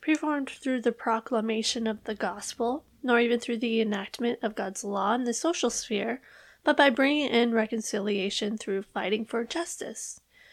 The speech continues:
We show and bring his power of reconciliation to the world by recognizing, protecting, and valuing the image of God in every human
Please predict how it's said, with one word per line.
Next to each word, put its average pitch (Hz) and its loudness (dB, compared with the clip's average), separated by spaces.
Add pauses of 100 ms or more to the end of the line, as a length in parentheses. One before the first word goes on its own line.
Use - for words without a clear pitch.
(380)
We 240 4
show 254 6 (200)
and 240 4
bring 233 4
his 226 0
power 254 4
of 220 4
reconciliation 226 0 (440)
to 330 6
the 330 10
world 240 6
by 208 2
recognizing, 240 0
protecting, 220 -2
and 220 -2
valuing 220 2
the 208 -2
image 208 -2
of 196 -4
God 185 -8
in 208 -6
every 202 -4
human 214 -4